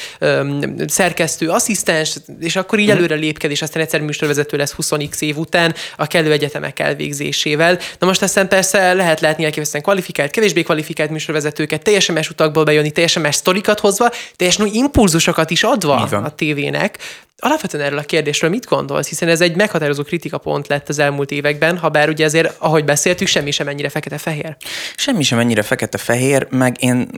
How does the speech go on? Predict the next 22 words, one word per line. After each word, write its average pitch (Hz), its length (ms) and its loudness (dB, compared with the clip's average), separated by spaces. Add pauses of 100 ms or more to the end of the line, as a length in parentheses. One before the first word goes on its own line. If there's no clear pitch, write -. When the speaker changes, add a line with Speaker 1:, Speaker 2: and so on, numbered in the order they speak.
(100)
Speaker 2:
ilyenkor 127 540 0
mindig, 139 300 0
amikor 113 340 -2
valami 110 280 0
ilyen 123 220 0
kommentet 113 500 -2
olvastam, 113 720 0 (420)
vagy 104 340 0
ilyet 117 240 -2
láttam, 107 420 -2
akkor 117 260 -4
így 120 120 -2
mindig, 165 380 -4 (880)
mindig - 180 -2
azt - 200 0
éreztem, 110 360 0
hogy 113 100 2
azok 165 220 2
a 123 40 2
nevek, 131 300 0
akiket - 340 -4
felsorolnak 104 1000 -2